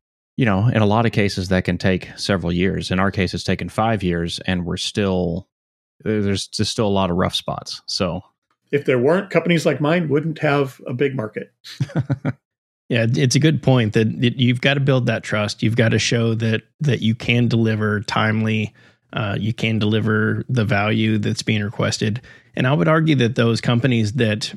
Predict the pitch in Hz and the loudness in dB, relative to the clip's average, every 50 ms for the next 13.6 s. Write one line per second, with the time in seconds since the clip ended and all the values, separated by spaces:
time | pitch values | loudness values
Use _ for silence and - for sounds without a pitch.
0 | - - 135 131 120 113 113 - 120 120 123 127 117 120 - - - - 123 127 | -6 -4 0 2 2 2 2 2 2 2 2 2 0 -2 -2 -2 0 0 2 2
1 | 127 127 - - - - 120 117 - - 120 123 - - - 120 117 113 117 110 | 0 -2 -2 -4 0 0 0 0 2 0 -2 -2 0 0 0 2 2 2 2 0
2 | 107 - - 110 110 95 92 101 104 110 113 107 110 117 - - - - - - | -2 -2 -2 -2 -2 -2 -2 -2 0 2 2 2 2 0 -2 -6 -12 -8 -6 -2
3 | - 123 123 123 117 110 107 107 113 120 117 110 110 110 - - 117 110 110 110 | 0 2 2 2 2 2 2 2 2 2 2 0 -2 -2 -2 -2 0 0 0 0
4 | 104 - _ _ _ _ _ _ - - - 107 95 110 98 113 113 117 120 117 | -2 -4 _ _ _ _ _ _ -6 -2 -2 0 0 2 2 2 2 2 0 0
5 | - 120 113 113 110 110 - 123 127 123 123 113 110 - 110 104 104 107 - 107 | 0 0 0 2 0 2 0 0 0 0 0 -2 0 -2 -2 -2 -2 0 0 0
6 | 107 101 101 123 123 123 123 120 120 113 110 110 107 - - 135 123 104 - - | 0 0 -2 -2 0 0 2 2 2 2 0 0 -2 -2 -2 -4 -4 -4 -4 -2
7 | - 113 104 98 - 123 147 151 123 120 - - - _ _ _ _ _ - - | -2 -2 -2 0 0 0 0 0 0 -2 -4 -6 -12 _ _ _ _ _ -4 0
8 | 127 123 117 117 113 113 120 131 139 139 135 127 117 - 135 123 123 113 110 110 | 0 2 2 2 2 2 2 2 2 0 0 -2 -2 -2 -2 0 0 0 0 -2
9 | 104 - - - - - - - - _ _ _ _ - - - - - 135 143 | -4 -6 -10 -14 -14 -18 -16 -18 -18 _ _ _ _ -14 -10 -8 -4 -2 0 0
10 | 151 151 143 135 117 107 107 107 110 110 113 110 107 110 117 - - 113 113 110 | 0 2 2 2 2 2 2 2 2 0 0 0 -2 -4 -4 -2 -2 0 0 0
11 | 107 - 117 110 113 113 - 110 - - 101 - - - - - 160 147 147 135 | -2 -2 -2 0 0 0 0 -2 -2 -2 -6 -6 -4 -4 -2 0 0 0 0 0
12 | 120 120 120 117 - - 120 120 117 113 - - 110 110 110 110 110 - 107 117 | 0 0 0 -2 -2 -2 0 0 0 -2 -2 -2 -2 0 0 0 0 0 0 0
13 | 120 117 120 117 110 - - - 113 110 110 107 | 0 0 0 0 -2 -2 -2 0 0 2 0 -2